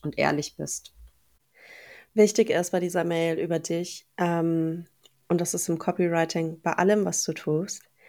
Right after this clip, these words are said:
Speaker 2: erzähl gerne über dich, warum du tust, was du tust.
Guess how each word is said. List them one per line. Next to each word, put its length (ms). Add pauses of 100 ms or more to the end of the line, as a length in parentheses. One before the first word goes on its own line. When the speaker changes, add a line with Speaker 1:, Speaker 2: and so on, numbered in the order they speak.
(580)
Speaker 2:
erzähl 420
gerne 360
über 160
dich, 380
warum 180
du 120
tust, 300
was 120
du 100
tust. 500